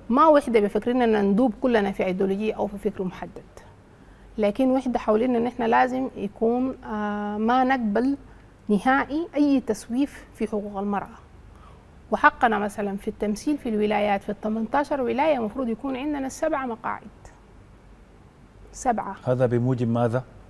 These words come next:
Speaker 1: بموجب الحد الأدنى اللي نحن ارتضيناه في الوثيقة الدستورية اللي هو أربعين في المية للتمثيل،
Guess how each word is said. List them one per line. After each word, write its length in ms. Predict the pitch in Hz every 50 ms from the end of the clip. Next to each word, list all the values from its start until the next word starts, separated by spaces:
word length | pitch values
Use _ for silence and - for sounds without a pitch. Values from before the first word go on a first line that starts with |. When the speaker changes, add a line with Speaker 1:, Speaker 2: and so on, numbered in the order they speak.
| - - - - - - - - - - - - - - - -
Speaker 1:
بموجب 540 | 226 247 269 277 311 330 285 254 285 240 254
الحد 400 | 240 233 - 311 311 302 277 262
الأدنى 440 | 233 220 - - 277 262 277 254
اللي 120 | 233 226 240
نحن 180 | 262 - 269
ارتضيناه 640 | 233 208 - - 214 196 202 196 208 226 240 262 247 - 277 277 269 - - - - -
في 60 | - 208
الوثيقة 460 | 202 196 196 196 - - 247 - 240
الدستورية 500 | 202 185 190 - - - 214 220 233 233
اللي 120 | 220 208
هو 80 | 226 -
أربعين 400 | 214 220 214 208 185 202 226 226
في 120 | 208 -
المية 220 | 208 208 214 208 202
للتمثيل، 600 | 196 196 - - 202 190 180 - - 220 196 196